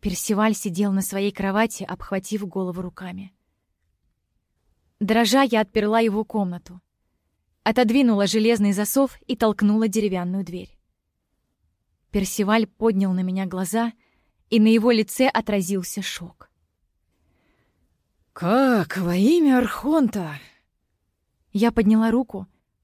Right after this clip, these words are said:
показывая украденные ключи. "Нет времени объяснять.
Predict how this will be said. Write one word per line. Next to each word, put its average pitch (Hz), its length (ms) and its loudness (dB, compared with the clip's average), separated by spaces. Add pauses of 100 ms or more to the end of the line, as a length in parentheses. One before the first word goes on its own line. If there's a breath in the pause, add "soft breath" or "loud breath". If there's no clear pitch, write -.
показывая 214 600 2
украденные 208 640 0
ключи. 196 480 -10 (1300)
"Нет 262 400 4
времени 220 400 4
объяснять. 202 640 -6